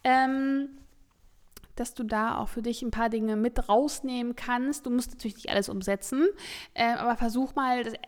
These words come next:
der aller, allerwichtigste Faktor ist wirklich deine Ernährung. Also das ist kein Thema, wo du sagen kannst, "Ach ja, mach ich mal nicht, ich mach die anderen Dinge, aber das nicht."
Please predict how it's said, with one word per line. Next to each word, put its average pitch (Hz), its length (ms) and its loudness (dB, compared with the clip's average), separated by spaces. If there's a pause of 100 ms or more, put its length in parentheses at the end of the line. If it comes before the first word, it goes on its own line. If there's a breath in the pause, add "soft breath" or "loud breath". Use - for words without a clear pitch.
(140)
der 220 120 2
aller, 285 240 6
allerwichtigste 254 600 2
Faktor 240 320 -6
ist - 100 -8
wirklich 226 180 -8
deine 220 220 -4
Ernährung. 220 720 2
Also 208 220 -4
das 226 260 4
ist - 160 -6
kein 247 380 2
Thema, 247 500 2
wo 233 100 0
du 233 300 0
sagen 233 320 2
kannst, 220 180 -6
"Ach 190 100 -10
ja, 220 200 -2
mach 220 160 2
ich 220 140 -10
mal 196 100 0
nicht, 247 140 2
ich 233 100 -8
mach 226 120 -6
die - 140 -10
anderen 233 300 -2
Dinge, 233 260 0
aber 202 200 0
das 196 240 -6
nicht." 262 280 0